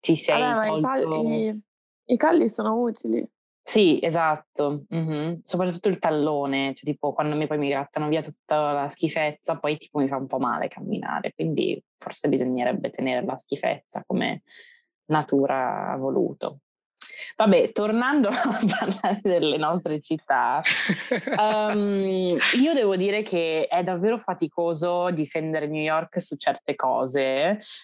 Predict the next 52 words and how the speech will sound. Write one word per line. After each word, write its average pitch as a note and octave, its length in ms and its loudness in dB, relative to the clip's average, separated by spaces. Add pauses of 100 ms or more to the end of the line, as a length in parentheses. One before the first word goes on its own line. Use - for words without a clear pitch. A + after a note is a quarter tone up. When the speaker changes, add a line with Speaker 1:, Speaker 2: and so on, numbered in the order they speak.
Speaker 1:
perché A#3 880 0
è E3+ 100 -2
in E3 160 2
America. C#3 680 0 (260)
Cioè, F3 340 2
quello A3+ 200 0
è G#3+ 40 4
il G#3 60 0
più F3+ 100 2
grande D#3 280 0
problema D3 340 -2
di C#3 120 0
New C#3 160 0
York, - 360 0
onestamente. C3+ 800 -2
Se G3 160 2
New G#3 160 2
Speaker 3:
Ma A3 80 0
non A#3+ 100 2
è C4+ 60 -2
Speaker 1:
York B3+ 100 -4
Speaker 3:
in F#3 60 0
Speaker 1:
non - 80 0
Speaker 3:
America. B2 640 -4 (560)
Speaker 1:
E A#3+ 140 4
Speaker 3:
New C4+ 100 8
York E4+ 160 4
Speaker 1:
invece B3+ 60 2
Speaker 3:
non - 100 2
è - 40 0
Speaker 1:
sì, B3+ 140 2
Speaker 3:
America. G3+ 320 2
Speaker 1:
eh G#3+ 80 4
no, A#3 240 0
invece G#3 480 2
sì G#3+ 180 0
che G3 120 0
lo E3 200 4
è. D3+ 220 2
Cioè, F3+ 340 0
c'è - 160 -4
il F#3+ 120 0
fatto G3 400 -2
di, F3+ 220 2
per F3 120 -2
esempio, D#3 840 0 (380)
eh, D#3 460 2
non F3+ 140 2
lo F3 60 0
so, D3 460 -2
a F3 420 0
Londra A#3 960 2